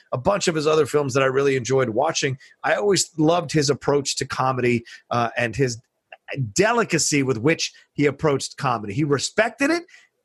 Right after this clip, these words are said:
uh, and understood it, but also knew how to use it to get a point across subtly underneath the surface of everything that was happening, you know? And I always appreciated that with, with Carl Reiner. And of course, he spawns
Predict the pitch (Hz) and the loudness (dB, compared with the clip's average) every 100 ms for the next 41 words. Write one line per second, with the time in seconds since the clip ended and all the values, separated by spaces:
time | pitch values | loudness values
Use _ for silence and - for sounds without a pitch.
0 | _ 135 135 135 - 147 147 143 127 - | _ 0 0 -2 0 -2 0 -2 -4 -2
1 | 277 269 165 131 151 - 170 196 - 170 | 2 2 2 0 -4 -4 -2 0 2 0
2 | 151 156 135 156 190 190 160 160 226 226 | 2 -2 -2 0 2 0 -2 -2 0 2
3 | 139 135 - _ _ - 135 165 - 143 | 2 2 0 _ _ -6 0 -2 0 -6
4 | - 262 254 - 160 139 135 - - - | 0 2 2 2 2 2 2 -2 -8 -20
5 | _ - - 302 269 233 233 - 185 185 | _ 0 2 4 4 4 2 0 0 2
6 | 180 170 143 170 147 143 139 131 131 117 | 2 2 2 4 2 0 0 2 0 0
7 | 120 117 110 113 - 110 101 82 85 113 | -2 -2 0 -2 0 -2 -2 -8 -6 -2
8 | 120 127 143 156 143 - - - 175 175 | -2 0 2 2 -2 -10 -20 0 2 4
9 | 147 135 143 135 127 117 107 110 110 107 | 0 -2 -2 0 0 0 0 0 0 -2
10 | 110 - 110 - - 101 107 131 170 139 | -4 -2 -2 -2 -4 -2 0 0 0 -2
11 | - 165 - 143 - 160 185 139 | 0 0 0 -4 0 0 0 -4